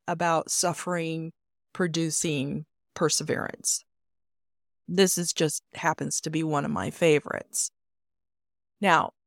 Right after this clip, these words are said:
would I purposely go out and make people suffer so that they could learn perseverance? No, I would not. Do I think that I made a lot of mistakes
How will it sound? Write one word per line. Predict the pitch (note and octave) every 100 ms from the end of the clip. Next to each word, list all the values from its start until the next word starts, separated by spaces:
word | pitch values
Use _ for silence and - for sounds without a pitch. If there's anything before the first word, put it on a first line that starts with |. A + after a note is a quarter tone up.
| _
would | G3+ G3+
I | F#3+
purposely | G3 - B3+ D4 F4 - D4+ C4+
go | B3+ B3+ A#3+
out | G#3+ C4+ -
and | F#3+ F#3+
make | F3+ G3+ -
people | A3+ G#3+ A3
suffer | F#3 - G3 G3 C#4
so | D4 A3+
that | F3 F3
they | F3+
could | - E3+
learn | E3 E3+ F#3+ B3
perseverance? | C4 C4+ C4+ C4+ C#4 C#4 D#4+ - G#3
No, | G3 F#3+
I | D#3
would | E3+ E3 -
not. | E3+ D#3 - - - _ _ _ _ _ _ _ _ _ _
Do | G3 G3
I | D#3+
think | D3+ - G#3+ A#3 D#4 - - - _ _ _ _ _ _
that | F#3 G3 F3 C#3+ -
I | G3
made | G3 G3+ A3
a | A#3
lot | E3 F3 G3
of | G3+
mistakes | F3 E3 - - E3 G#3 B3+ - -